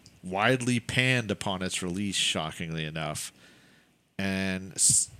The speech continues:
subsequently remembered for its poor production value and camp. The film has recently become a target of criticism over its overt sexual themes and its portrayal of woman characters as being slaves to men.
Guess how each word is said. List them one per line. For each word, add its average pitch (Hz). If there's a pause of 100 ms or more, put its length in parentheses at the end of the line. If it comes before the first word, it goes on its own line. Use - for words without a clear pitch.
subsequently 117
remembered 104
for 101
its -
poor 160
production 127
value 92
and 85
camp. 90 (880)
The -
film 131
has 107 (260)
recently 123
become 113
a 104
target 120
of 101
criticism 95
over 92
its 90
overt 113
sexual 107
themes 101 (280)
and 104
its 101
portrayal 120
of 104
woman 120
characters 87
as 82
being 90
slaves 95
to 98
men. 85